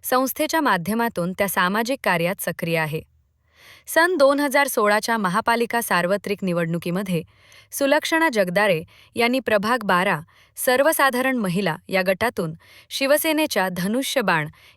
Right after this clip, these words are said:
या चिन्हावरती निवडणूक लढवली होती. त्यामध्ये कुठलेही पैसे न वाटता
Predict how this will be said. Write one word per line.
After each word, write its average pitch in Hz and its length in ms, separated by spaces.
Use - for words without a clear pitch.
या 233 180
चिन्हावरती 202 600
निवडणूक 185 500
लढवली 165 360
होती. 160 300
त्यामध्ये 311 400
कुठलेही 269 520
पैसे 220 300
न 220 240
वाटता 175 400